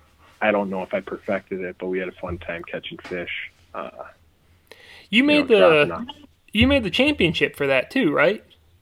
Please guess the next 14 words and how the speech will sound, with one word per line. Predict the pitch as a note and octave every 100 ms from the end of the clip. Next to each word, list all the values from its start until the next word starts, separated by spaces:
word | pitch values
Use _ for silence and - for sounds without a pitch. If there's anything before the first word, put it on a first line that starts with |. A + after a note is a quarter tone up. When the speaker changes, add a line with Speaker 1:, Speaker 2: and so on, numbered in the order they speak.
| _
Speaker 2:
Um, | F3 D#3+ C#3 B2+ B2
Speaker 1:
I | -
did. | - A#2+ B2 - - _ _ _ _ _ _ _
Mm-hmm. | G#2 - A2+ A#2+
Speaker 2:
How, | - G#3 G#3+
how | - A3+
did | C4
you | B3+
guys | B3+ A#3+ E3
do | G#3
in | G#3
that | C#3 -
one? | D3+ - - _
'Cause, | - F3+ D#3